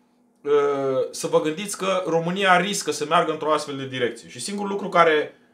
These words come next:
uh, ne ține pe direcția cea bună este faptul că suntem țară membră a Uniunii Europene și suntem obligați, prin statutul de țară membră, să respectăm anumite standarde ale statului de drept.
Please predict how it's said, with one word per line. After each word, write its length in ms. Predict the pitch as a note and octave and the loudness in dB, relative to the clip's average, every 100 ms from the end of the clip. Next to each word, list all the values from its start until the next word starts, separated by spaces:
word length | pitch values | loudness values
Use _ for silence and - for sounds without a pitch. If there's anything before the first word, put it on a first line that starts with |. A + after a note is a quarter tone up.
| _ _ | _ _
uh, 280 | C#3+ C3 C3 | -2 -2 0
ne 160 | D3 | 0
ține 320 | D3 - G#3 F#3 | 0 -2 -4 -2
pe 140 | D#3+ | -2
direcția 400 | D3+ D#3 F3 E3 | -2 -2 0 -2
cea 160 | - - | 0 -2
bună 280 | F3+ G3+ | -2 -4
este 200 | F3+ - | -4 -6
faptul 400 | E3+ G#3 G#3 - | -4 -4 -4 -6
că 120 | - E3+ | -8 -6
suntem 680 | - G#3+ G3+ F3 E3+ D#3+ - _ _ _ - | -6 -8 -6 -6 -6 -10 -16 _ _ _ -2
țară 300 | G3 G3 F3 | 2 2 2
membră 240 | G3 E3+ | 0 2
a 40 | D#3 | 2
Uniunii 280 | F3 E3+ C#3+ | 2 0 0
Europene 460 | B2 F3 G3 G3 | 0 -2 -6 -4
și 360 | E3+ - E3 - _ _ | -6 -6 -10 -12 _ _
suntem 380 | - D#3+ D#3+ D#3 | -10 0 2 2
obligați, 720 | D3+ D3 D3 F#3+ A#3 - - | 0 -2 -2 2 2 2 -12
prin 180 | C#3+ C#3+ | -10 -8
statutul 460 | - D3 G3 F#3 | -2 -2 -4 -8
de 100 | D3+ | -6
țară 340 | D3 F#3 F3+ D#3+ | -4 0 0 0
membră, 260 | F#3 F3+ D#3 | -2 0 0
să 140 | D#3 | 0
respectăm 720 | D3 D3 - D3+ - B3 A3 | 0 -2 -6 -10 -2 0 2
anumite 440 | F3 E3 G#3+ A3+ | 0 0 -6 -8
standarde 560 | E3+ - A3 A3 G#3 G3 | -8 0 0 2 0 0
ale 140 | F#3+ | -2
statului 460 | E3 - G3+ E3 D#3 | -2 0 0 0 -4
de 120 | D#3 | -4
drept. 340 | D#3+ E3 - | -2 -4 -4